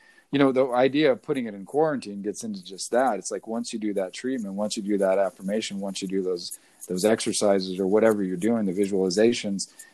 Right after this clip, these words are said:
then you've got to get out of the way and let them, let them work, right? So you want to put the problem in quarantine. What he means is you want to stop thinking about it, stop energizing it, stop,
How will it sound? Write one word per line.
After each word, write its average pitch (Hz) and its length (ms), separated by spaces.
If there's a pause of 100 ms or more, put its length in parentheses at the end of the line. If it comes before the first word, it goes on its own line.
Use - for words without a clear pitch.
then 123 120
you've 156 140
got 120 140
to 107 60
get 104 140
out 107 180
of 101 60
the 95 80
way 117 240
and 98 160
let 104 160
them, 78 280 (120)
let 117 160
them 82 160
work, 110 400
right? 110 260
So - 120
you 104 100
want 113 140
to 104 60
put 143 100
the - 80
problem 120 480
in 95 80
quarantine. 120 720
What 101 100
he 104 80
means 123 320
is 92 100
you 95 120
want 127 240
to - 60 (360)
stop 139 280
thinking 156 440
about 69 300
it, - 160
stop 127 280
energizing 92 760
it, 71 140
stop, 117 280